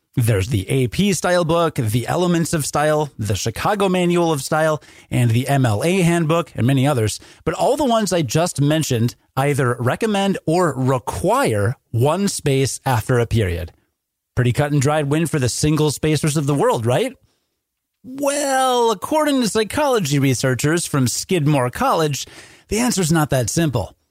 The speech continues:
When they looked for scientific research that argued for one space or two, and they came up empty, they performed their own study to get to the bottom of the question. So they had sixty students perform a typing task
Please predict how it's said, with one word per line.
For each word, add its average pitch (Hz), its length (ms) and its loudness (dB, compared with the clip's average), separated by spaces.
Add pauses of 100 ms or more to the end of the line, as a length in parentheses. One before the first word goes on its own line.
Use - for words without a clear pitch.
(360)
When 147 100 4
they 214 80 2
looked 226 180 0
for 147 360 0
scientific 151 600 0
research 143 680 -2
that 123 180 0
argued 127 420 0
for 131 100 2
one 120 280 2
space 120 400 0
or 117 80 2
two, 131 360 2 (160)
and 113 120 0
they 107 80 2
came 156 240 2
up 135 240 -2
empty, 170 520 0 (420)
they 254 120 0
performed 202 520 0
their 151 280 0
own 220 240 2
study 127 380 0
to 135 120 -2
get 127 180 0
to 131 60 0
the 120 80 2
bottom 120 320 2
of 120 120 2
the 139 80 0
question. 127 500 -2 (560)
So - 100 -6
they 147 140 0
had 131 180 0
sixty - 440 -2
students 139 480 0
perform 127 400 0
a 110 60 0
typing 156 420 -2
task 113 480 0